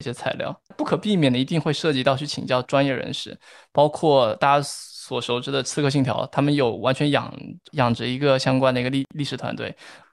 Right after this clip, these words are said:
啊，去年还前年啊，腾讯的一些小伙伴做的那个什么《画境长恨歌》。包括尼山萨满，你可以去看他背后的一些，就是他们的引用的史料，其实某种意义上不亚于一个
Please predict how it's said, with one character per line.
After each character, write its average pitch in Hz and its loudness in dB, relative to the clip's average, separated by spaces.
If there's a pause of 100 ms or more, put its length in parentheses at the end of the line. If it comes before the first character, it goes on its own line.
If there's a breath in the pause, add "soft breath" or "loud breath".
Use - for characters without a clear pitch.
啊， 110 -2
去 - -6
年 131 4
还 127 2
前 120 -2
年 120 0
啊， 120 -6
腾 123 -4
讯 139 0
的 123 2
一 127 -4
些 131 0
小 127 0
伙 131 -2
伴 131 2
做 127 -2
的 120 -4
那 123 -2
个 120 -4
什 - -10
么 - -8
《画 143 2
境 139 2
长 147 0
恨 143 4
歌》。 135 0 (300 soft breath)
包 147 4
括 147 2
尼 135 4
山 156 2
萨 151 4
满， 87 0
你 123 -2
可 143 0
以 147 2
去 151 0
看 156 0
他 151 2
背 151 0
后 143 2
的 120 -2
一 127 -2
些， 131 0
就 135 -6
是 135 -6
他 143 0
们 143 0
的 139 0
引 120 2
用 131 2
的 135 2
史 - -8
料， 123 2
其 139 -6
实 165 -2
某 156 2
种 185 2
意 160 2
义 - 2
上 151 4
不 139 0
亚 160 4
于 123 -4
一 131 -6
个 131 0